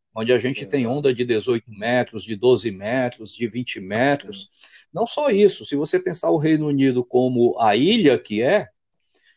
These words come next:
Speaker 2: Uhum.
Speaker 1: ah, você se afasta,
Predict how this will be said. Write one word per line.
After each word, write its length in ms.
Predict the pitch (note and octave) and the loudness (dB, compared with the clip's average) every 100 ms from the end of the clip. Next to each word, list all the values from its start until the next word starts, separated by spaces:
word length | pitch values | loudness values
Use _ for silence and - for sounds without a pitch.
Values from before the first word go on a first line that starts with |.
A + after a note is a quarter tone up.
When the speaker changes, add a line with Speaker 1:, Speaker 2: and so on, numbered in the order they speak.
| _ A#2 | _ -4
Speaker 2:
Uhum. 80 | |
Speaker 1:
ah, 580 | B2 C3 C3+ C3+ C3 - _ _ _ _ _ - | 0 2 4 4 2 0 _ _ _ _ _ 0
você 360 | D3 - D#3 | 0 0 -4
se 160 | D#3+ - | 0 0
afasta, 600 | - - C#3+ D#3 - | -2 2 2 2 0